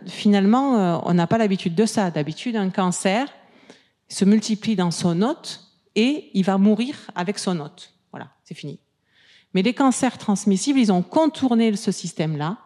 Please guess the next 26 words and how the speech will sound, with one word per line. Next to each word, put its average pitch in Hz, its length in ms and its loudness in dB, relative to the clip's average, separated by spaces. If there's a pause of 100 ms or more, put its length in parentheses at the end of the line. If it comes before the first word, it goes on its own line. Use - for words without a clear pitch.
(720)
puisqu'ils 262 580 2
sont 190 200 4
capables 208 360 2
de 156 100 4
s'échapper 277 600 0
de 233 60 2
leur 226 260 2
hôte 262 280 -2
pour 214 140 -2
aller 190 140 0
en 175 100 2
contaminer 220 720 2
un 180 140 0
autre. - 400 -12 (420)
Exactement 220 680 0
comme 208 180 -2
un 170 120 -4
parasite. - 640 -12 (360)
D'accord ? 202 340 -6 (580)
Et 240 280 2
Erika 254 380 2
Burioli, 226 600 2
qui - 120 -8
a 185 80 0
fait, 175 380 0
euh, 151 260 -4